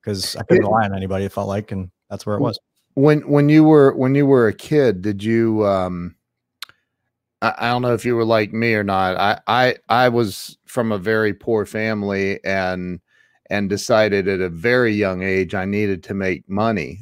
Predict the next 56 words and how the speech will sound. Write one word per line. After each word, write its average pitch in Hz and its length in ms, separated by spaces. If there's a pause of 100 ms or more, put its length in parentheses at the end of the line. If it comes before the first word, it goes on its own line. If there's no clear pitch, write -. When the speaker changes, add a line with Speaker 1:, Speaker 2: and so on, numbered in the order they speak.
(180)
Speaker 1:
Oh, 127 100
yeah. 127 160 (140)
Speaker 2:
<laughs> 185 180
So 160 220
Speaker 1:
Yeah, 170 180
yeah. 170 160 (160)
Speaker 2:
I 147 100
Speaker 1:
Well, 190 140
that - 60
was, 208 120
Speaker 2:
figured 131 100
Speaker 1:
that's 196 120
Speaker 2:
it 135 60
Speaker 1:
what - 20
you 165 60
Speaker 2:
out. 156 140 (220)
Speaker 1:
saw, 165 60
right? 156 160
You 175 60
saw 185 200
the 175 80
whole 185 200
world 170 400
suffering 180 420
Speaker 2:
Yeah. 131 80
Speaker 1:
'cause 143 140
of 131 120
lack 127 240
of 123 80
money. 113 360 (300)
Speaker 2:
Yeah, 151 320
Speaker 1:
So - 60 (180)
you 113 80
Speaker 2:
right. 190 220
Speaker 1:
start 160 200
to 131 60
realize, 139 280
like, 120 120
"Wait 156 120
a 143 40
second, 107 320
if 113 100
I 135 80
could 135 100
just 143 220
solve 143 200
this 127 140
money 131 200
piece," 107 220
'cause 143 140
I 156 100
knew 208 160
there 185 140
were 143 120
rich 135 240
people. 143 480